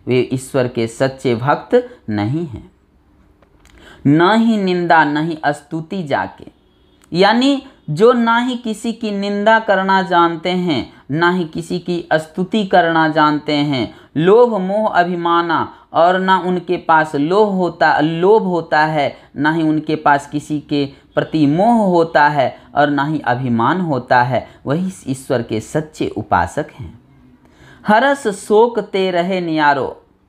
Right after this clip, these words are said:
यानी वो ईश्वर में इस प्रकार से लीन हो जाते हैं, ना उसे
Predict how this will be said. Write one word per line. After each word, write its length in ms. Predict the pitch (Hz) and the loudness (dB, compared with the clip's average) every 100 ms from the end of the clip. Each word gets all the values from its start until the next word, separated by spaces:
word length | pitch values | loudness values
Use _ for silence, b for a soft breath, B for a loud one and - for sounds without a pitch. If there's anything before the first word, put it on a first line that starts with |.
| _ _ - | _ _ -8
यानी 540 | 165 208 247 285 285 B B | 0 2 2 0 0 B B
वो 500 | 170 233 269 - - _ _ _ _ - | 4 6 4 0 -14 _ _ _ _ -8
ईश्वर 420 | 214 - - 262 | -8 -6 0 2
में 200 | 254 247 - | 2 -2 -6
इस 180 | 254 - | -8 -8
प्रकार 560 | - 214 214 220 247 254 | -8 -2 2 2 2 0
से 240 | 247 208 | -2 0
लीन 280 | 202 208 214 | 0 -4 -4
हो 240 | 196 190 | -2 -2
जाते 380 | 185 175 170 180 | 2 2 2 0
हैं, 560 | 165 160 175 220 285 B B | -2 -2 -2 -4 -6 B B
ना 180 | 156 185 | -2 0
उसे 600 | 175 170 165 170 123 - | 0 -4 -2 0 0 -4